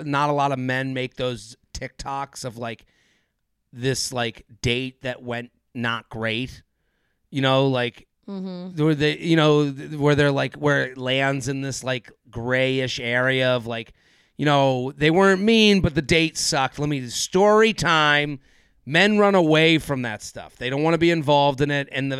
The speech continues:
Speaker 1: fact that all these guys are like, "Nah, this guy, th-, this bro stinks," it says a lot.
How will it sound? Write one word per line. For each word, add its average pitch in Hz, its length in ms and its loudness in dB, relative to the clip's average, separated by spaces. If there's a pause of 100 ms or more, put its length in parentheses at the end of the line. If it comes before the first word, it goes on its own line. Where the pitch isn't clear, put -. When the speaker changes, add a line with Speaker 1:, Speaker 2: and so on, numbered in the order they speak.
Speaker 1:
fact 160 320 -2
that 170 160 -8
all 143 160 2
these 147 160 0
guys 131 360 0
are 127 60 -8
like, 113 260 -12 (760)
"Nah, 139 220 0
this 147 160 2
guy, 143 300 2
th-, 139 320 -12
this 147 260 -8
bro 156 220 2
stinks," 165 720 -4 (340)
it 135 120 -6
says 160 260 0
a 139 60 -4
lot. 127 400 -4